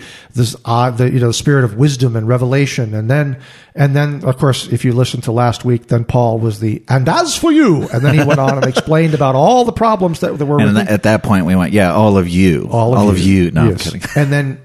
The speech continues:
Speaker 1: and then God rescued me.
Speaker 2: But you know what? When you
Speaker 1: Yeah.
Speaker 2: read Ephesians, it's actually, y-, you read it kind of as a me. But if you go back through Ephesians and you look at those words, it's all us.
Speaker 1: Yes.
Speaker 2: You know, it, Paul really does. He's speaking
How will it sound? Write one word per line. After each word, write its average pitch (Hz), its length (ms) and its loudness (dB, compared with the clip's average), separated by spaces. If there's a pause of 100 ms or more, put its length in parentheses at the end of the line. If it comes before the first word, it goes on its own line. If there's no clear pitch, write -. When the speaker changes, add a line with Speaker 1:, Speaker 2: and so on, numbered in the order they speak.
(120)
Speaker 1:
and 143 160 -2
then 131 200 0
God 117 360 0
rescued 117 520 0
me. 135 340 0 (220)
Speaker 2:
But 170 120 0
you 190 60 0
know 214 120 2
what? 214 140 2
When 139 120 0
you 123 80 4
Speaker 1:
Yeah. 120 60 2
Speaker 2:
read 139 140 2
Ephesians, 120 520 -2
it's 92 160 -6
actually, 104 560 0
y-, 95 260 -8
you 113 180 0
read 143 240 0
it 147 140 -2
kind 110 240 -2
of 90 260 -2 (120)
as 110 220 -2
a 127 40 0
me. 147 400 -2 (720)
But 120 100 2
if 113 120 2
you 110 160 2
go 127 220 2
back 110 340 -4
through 113 240 -2
Ephesians 107 500 -2
and 92 120 0
you 95 140 -2
look 107 160 -2
at 104 140 -6
those 92 280 -4
words, 92 520 -2
it's 101 180 -6
all 117 240 -2
us. - 540 -4
Speaker 1:
Yes. - 420 -4
Speaker 2:
You 123 80 0
know, 101 140 2
it, 110 180 -2
Paul 139 180 0
really 113 220 0
does. 113 280 -2
He's 90 120 -12
speaking 95 800 -4